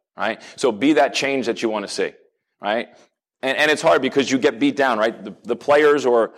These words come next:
whoever you're trying to lead sometimes are pulling you in the opposite direction,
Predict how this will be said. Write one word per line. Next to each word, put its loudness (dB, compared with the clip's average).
whoever 2
you're 2
trying -2
to -2
lead 0
sometimes -4
are 0
pulling -2
you 2
in 2
the -2
opposite -2
direction, 0